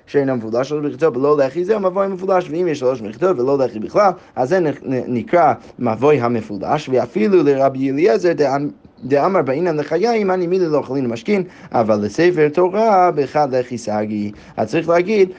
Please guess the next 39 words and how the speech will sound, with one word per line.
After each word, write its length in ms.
ש-, 120
שני 340
התנאים 440
סוברים 360
כרבי 220
אליעזר, 360
ובכל 460
זאת 160
בדלקה 640
כל 280
אחד 360
מתיר 340
קצת 320
יותר 260
מרבי 300
אליעזר, 380
שהתנא 760
קמא 260
מתיר 360
טיפה 300
יותר 360
ומתיר 360
אפילו 260
בלחי 440
אחד. 280
ברגע 320
שזה 280
מבוי 380
שאינו 240
מפולש, 420
שיש 180
לו 60
שלוש 220
מחיצות 440
בלחי 500
אחד, 320
אז 240
זה 80
נקרא 360